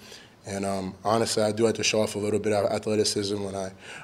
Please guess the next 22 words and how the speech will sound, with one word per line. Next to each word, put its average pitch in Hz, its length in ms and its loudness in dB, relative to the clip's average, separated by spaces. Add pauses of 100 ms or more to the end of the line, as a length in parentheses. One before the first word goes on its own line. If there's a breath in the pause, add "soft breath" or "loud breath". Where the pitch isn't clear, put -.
I 139 40 8
try 165 160 10
to 160 60 10
run 156 160 10
down 147 140 10
and 143 80 10
meet 147 60 8
the 143 100 12
running 135 200 10
back, 127 140 10
try 127 140 6
to 117 60 6
jump 120 260 4
over 113 260 6
him, 110 200 0
and 110 280 -2
I 113 120 0
always 120 360 6
think, 117 300 0
you 113 80 2
know 110 140 2
what? 110 420 4